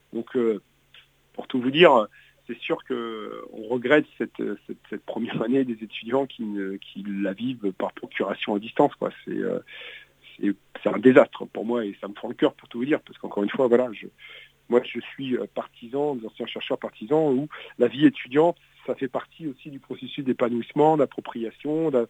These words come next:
de, de, voilà, on avance une personnalité, on se la construit parce qu'on est étudiant. Et c'est pas, bah, cette année-là, les premières années sont pas devenus étudiants. Ils sont malheureusement, euh, étudiants par, par, par, par, euh, par distanciel, ce qui est,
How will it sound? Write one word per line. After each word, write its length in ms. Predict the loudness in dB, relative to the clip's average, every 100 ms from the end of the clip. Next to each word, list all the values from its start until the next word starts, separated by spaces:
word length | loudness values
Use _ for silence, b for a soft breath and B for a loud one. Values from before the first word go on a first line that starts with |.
| B B B B B -4
de, 160 | -2
de, 240 | 0 -2 4
voilà, 220 | 4 4
on 260 | 2 -4 -2
avance 300 | -2 -2 -6
une 80 |
personnalité, 720 | -8 -10 -10 -12 -12 -4 -2 0
on 100 | -2
se 60 |
la 60 | -6
construit 440 | -10 -12 -8 -6
parce 240 | 2 2 0
qu'on 360 | -2 -2 -2 0
est 120 | 0
étudiant. 500 | 0 0 4 4 2
Et 680 | -6 -6 -4 -4 -2 -2 -4 -6 -10 _ -16 -8
c'est 80 | 2
pas, 220 | 4 4 2 _ -16 B B B B
bah, 60 | -2
cette 140 | 2 6
année-là, 460 | 8 10 10 8
les 100 | 4
premières 300 | -4 -8 -8
années 160 | -6 -6
sont 80 | -6
pas 140 | -8
devenus 300 | -6 -4 -4
étudiants. 340 | -6 -6 -6 -6 -10 -20 B -20
Ils 160 | -18
sont 120 | -10
malheureusement, 600 | -6 -4 -4 -6 -2 -4 -4 B B B B -12
euh, 200 | -10 -10
étudiants 460 | -12 -10 2 2
par, 260 | 4 0 -2 _ _ _
par, 260 | 6 6 4
par, 160 | -6 -6 _ -2
par, 220 | 0 0
euh, 340 | -2 -4 -6 -10
par 160 | -10 -10
distanciel, 540 | -12 -12 -12 -4 -4
ce 60 | -4
qui 80 | -12
est, 220 | -10 -8